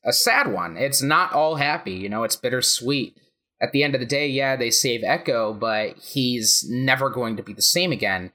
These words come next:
And that's kind of, the Bad Batch, obviously, is a representation of people wounded through war,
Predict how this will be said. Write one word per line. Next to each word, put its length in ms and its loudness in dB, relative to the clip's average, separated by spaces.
And 140 2
that's 220 2
kind 340 0
of, 200 -2
the 80 2
Bad 340 0
Batch, 500 0
obviously, 560 0
is 120 -6
a 40 -8
representation 1200 -2
of 200 -2
people 340 0
wounded 420 -2
through 180 -6
war, 340 -4